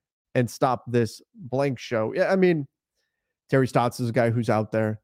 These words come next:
He wants to run things a certain way, though. Um, there's a few coaches that are out there. But again, you've gotta be really sure that Darvin Ham, that nothing he did contributed to them getting to the Western Conference Finals. 'Cause otherwise,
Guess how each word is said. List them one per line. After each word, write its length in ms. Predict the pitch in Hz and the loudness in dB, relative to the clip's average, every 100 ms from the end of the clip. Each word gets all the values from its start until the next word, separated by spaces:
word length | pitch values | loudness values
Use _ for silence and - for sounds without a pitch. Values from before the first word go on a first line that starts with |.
| - | -2
He 80 | 135 | 0
wants 200 | 131 - | 0 0
to 80 | |
run 160 | 123 123 | 0 0
things 200 | 123 120 | 0 0
a 60 | 123 | -4
certain 400 | - 131 139 123 | -2 -2 0 2
way, 200 | 110 113 | 2 2
though. 340 | 110 113 113 _ _ _ _ _ | 2 0 -4 _ _ _ _ _
Um, 460 | 120 117 117 110 117 _ - | 0 2 2 -2 -6 _ -2
there's 180 | 131 117 | 0 0
a 40 | |
few 200 | 143 143 | 2 2
coaches 320 | 135 123 120 | 2 -2 0
that 120 | 117 | 0
are 40 | 117 | 2
out 140 | 117 | 2
there. 100 | 120 | 0
But 120 | 117 | 0
again, 420 | 123 180 143 131 127 _ _ _ _ _ _ _ - | 2 2 2 -2 -8 _ _ _ _ _ _ _ -4
you've 180 | 147 139 | -2 0
gotta 220 | 143 123 | 0 0
be 160 | 120 | 0
really 720 | 117 113 117 127 127 127 117 107 | 0 -2 0 2 4 4 2 -2
sure 520 | - 117 98 98 - _ _ _ _ _ _ _ _ _ | -6 -4 -4 -6 -16 _ _ _ _ _ _ _ _ _
that 120 | - 110 | -4 2
Darvin 320 | 131 127 123 | 4 4 2
Ham, 440 | 123 120 113 110 - _ _ _ _ _ _ | 2 2 0 -4 -10 _ _ _ _ _ _
that 160 | - 113 | -2 2
nothing 360 | 120 151 180 | 4 4 4
he 160 | 156 208 | 4 4
did 460 | 143 160 147 131 123 | 4 4 4 2 0
contributed 460 | 131 143 135 135 | 0 0 2 0
to 60 | 131 | 0
them 160 | 135 | 0
getting 160 | 131 143 | 0 0
to 60 | 135 | 0
the 80 | |
Western 280 | 135 131 143 | 0 0 -2
Conference 360 | 139 139 139 135 | -2 -2 -2 -4
Finals. 360 | 131 127 123 | -2 0 -2
'Cause 120 | - 147 | -4 -2
otherwise, 500 | 226 233 139 135 | 0 2 2 0